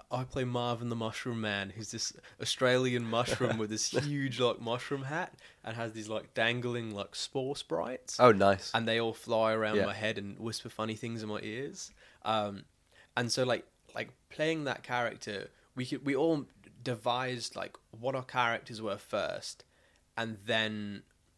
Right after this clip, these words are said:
Speaker 1: and then, like, made the story around that.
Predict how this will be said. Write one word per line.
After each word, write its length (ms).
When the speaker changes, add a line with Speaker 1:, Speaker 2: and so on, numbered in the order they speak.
Speaker 1:
and 160
then, 240
like, 280
made 280
the 80
story 340
around 340
that. 200